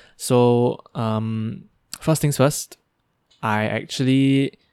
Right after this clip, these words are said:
kind of was lost in the car park. So I already got a car, right? Finished all the checks and everything. I have to get out of the car park, right? It's like a multi-story car park, and I was on, like, level five,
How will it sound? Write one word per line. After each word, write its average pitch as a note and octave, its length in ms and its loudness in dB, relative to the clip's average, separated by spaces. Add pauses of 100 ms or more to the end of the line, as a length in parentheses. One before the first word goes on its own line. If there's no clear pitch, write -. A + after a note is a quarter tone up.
(580)
kind F3 240 0
of - 320 -2 (720)
was B2+ 380 2
lost B2 360 2
in A2 60 -8
the G#2 60 -4
car - 160 -8
park. - 260 -6
So A#2+ 160 0
I G#2+ 120 0
already A#2+ 160 4
got C3+ 160 2
a B2+ 60 -2
car, A#2 320 0
right? G#2+ 300 -4 (280)
Finished B2 340 -2
all B2 120 0
the G#2+ 80 0
checks - 320 -6
and A2+ 120 -4
everything. B2 460 -4 (360)
I A2+ 80 -8
have G#2+ 100 -8
to A2+ 60 -16
get A#2+ 220 -6
out C#3+ 120 2
of C#3 60 -2
the B2+ 60 -8
car - 140 -6
park, - 240 -10 (200)
right? - 140 -8 (260)
It's A#2 140 -4
like A2+ 100 -2
a A2 80 2
multi-story A#2 460 0
car A#2 160 -4
park, - 280 -4 (360)
and G#2+ 240 -4
I G#2 80 -4
was G#2 160 -4
on, G#2 100 -2
like, G#2 140 -6
level A2+ 440 0
five, - 540 -8